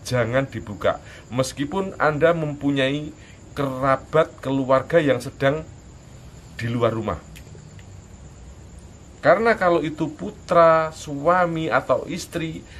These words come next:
atau kerabat penjenengan yang lain yang pas keluar rumah,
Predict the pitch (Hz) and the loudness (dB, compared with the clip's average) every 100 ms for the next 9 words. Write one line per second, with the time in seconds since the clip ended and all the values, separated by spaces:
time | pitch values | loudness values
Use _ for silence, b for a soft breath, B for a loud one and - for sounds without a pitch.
0 | B - 143 143 147 143 131 135 123 123 | B -4 -2 2 2 4 2 0 -6 -4
1 | 127 131 120 127 175 190 160 - - 113 | -4 -2 0 0 0 -2 -4 -10 -10 -8
2 | 120 139 139 - 143 135 143 160 | -4 -4 -4 -4 -2 -2 -2 -6